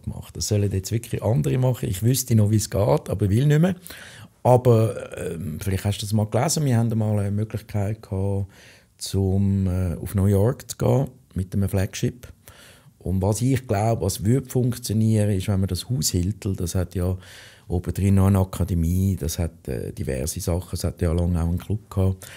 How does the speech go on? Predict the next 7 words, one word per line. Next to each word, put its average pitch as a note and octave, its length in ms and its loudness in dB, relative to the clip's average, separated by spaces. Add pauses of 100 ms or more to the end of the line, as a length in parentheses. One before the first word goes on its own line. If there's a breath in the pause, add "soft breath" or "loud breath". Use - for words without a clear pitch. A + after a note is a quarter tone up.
(360 loud breath)
Ähm, G2+ 760 2
wenn G#2 200 -2
man F#2 100 -2
so G2+ 220 0
etwas A#2+ 580 0
würde G2+ 280 0
nehmen A#2+ 800 4